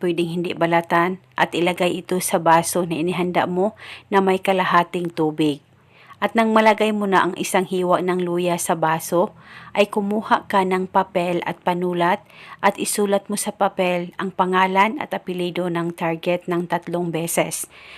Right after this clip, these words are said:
Dapat alam mo rin ang tunay na pangalan niya nang sa ganon mapadali po ang talab nito.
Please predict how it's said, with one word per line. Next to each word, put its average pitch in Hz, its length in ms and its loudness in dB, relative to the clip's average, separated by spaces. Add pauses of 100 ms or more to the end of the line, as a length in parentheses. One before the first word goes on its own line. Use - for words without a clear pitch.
(180)
Dapat 196 480 6
alam 190 320 2
mo 190 80 0
rin 196 320 -2
ang 180 160 -4
tunay 175 320 0
na 170 80 0
pangalan 165 580 -2
niya 165 300 -2 (320)
nang 202 240 2
sa 233 160 0
ganon 220 480 2
mapadali 190 640 0
po 165 240 0
ang 165 160 0
talab 165 400 -2
nito. 151 400 -2